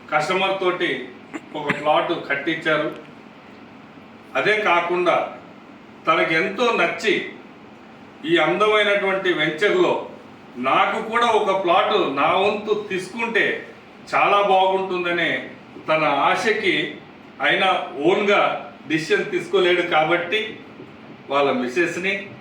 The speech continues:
వాళ్ళ పిల్లల్ని తీసుకెళ్ళి చూపిస్తే, "నువ్వు అమ్మడం దేవుడెరుగు కానీ ఫస్ట్ నువ్వు కొనుక్కో, అంత అందమైనటువంటి బృందావనం ఉంది" అని చెప్పేసి రాంకీలో ఉన్నటువంటి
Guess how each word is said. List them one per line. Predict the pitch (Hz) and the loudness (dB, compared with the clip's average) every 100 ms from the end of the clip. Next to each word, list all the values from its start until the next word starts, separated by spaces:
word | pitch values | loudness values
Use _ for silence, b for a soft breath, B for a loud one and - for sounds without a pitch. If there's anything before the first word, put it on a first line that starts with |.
| - - 131 | -20 -12 -4
వాళ్ళ | 139 135 | -2 -2
పిల్లల్ని | 143 165 185 180 | -2 0 2 2
తీసుకెళ్ళి | 180 180 - 185 175 170 - | 2 0 0 0 2 2 0
చూపిస్తే, | 170 170 170 - - - - - - - 156 | -2 0 -2 0 -2 -2 -8 -16 -20 -12 -2
"నువ్వు | 156 - | 0 2
అమ్మడం | - 202 214 170 | 2 4 4 4
దేవుడెరుగు | 175 196 196 196 190 | 2 4 4 6 4
కానీ | 185 180 175 - - - - 165 | 4 2 0 -2 -8 -16 -2 0
ఫస్ట్ | 165 - | 2 0
నువ్వు | 240 202 185 | 0 4 4
కొనుక్కో, | 180 180 190 - 208 165 - - - - | 4 0 0 2 2 4 2 0 -10 -8
అంత | - 180 185 | -2 0 2
అందమైనటువంటి | 165 160 202 202 196 185 180 180 175 175 147 135 - - - | 2 4 4 4 2 0 0 0 2 0 2 -2 -6 -18 -10
బృందావనం | 127 156 180 202 196 190 180 165 | -2 0 4 4 4 2 2 0
ఉంది" | 175 180 175 | 2 4 2
అని | |
చెప్పేసి | 165 160 151 165 160 - 139 - - - - - 131 | 0 -4 -2 0 0 0 -2 -2 -8 -16 -16 -6 0
రాంకీలో | 139 170 - 185 175 | 2 2 2 2 2
ఉన్నటువంటి | 160 160 151 147 143 147 139 123 | 2 0 -2 -2 -4 -4 -2 -4